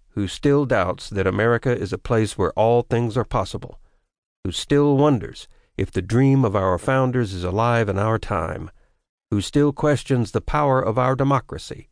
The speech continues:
tonight is your answer." Although it was a reference to his historic election, the quote applied equally to the very unique path Obama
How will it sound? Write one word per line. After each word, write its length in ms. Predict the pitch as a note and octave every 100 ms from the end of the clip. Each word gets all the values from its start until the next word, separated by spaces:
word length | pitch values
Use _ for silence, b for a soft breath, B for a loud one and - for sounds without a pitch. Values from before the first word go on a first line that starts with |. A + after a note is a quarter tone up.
| _ _ _ _ _ _ -
tonight 400 | G2+ A2 A2+ - - -
is 180 | F#2+
your 200 | F#2+ F#2+
answer." 540 | E2+ E2 - - - - _ _ _ _ _ _ _ _ _ _ _ _ _ -
Although 380 | C#3 D3 F3 E3+
it 80 |
was 180 | D3+ D3
a 60 | D#3+
reference 500 | F#3+ - C3+ A2+ - - _ _ _
to 140 | - A2+
his 200 | A#2 -
historic 500 | A#2 - B2+ A2 F#2+
election, 500 | F#2+ G#2 - F#2+ D#2+ b b b b _ -
the 40 |
quote 280 | - E3+ E3+
applied 440 | D#3 - D#3 C3+ C3
equally 360 | C#3 E3 D#3
to 120 | D3
the 120 | C#3+ B2+
very 260 | D3 E3+
unique 420 | F3+ E3 D#3 C#3
path 380 | - A#2 G#2 - -
Obama 420 | A#2+ C#3+ C#3+ B2+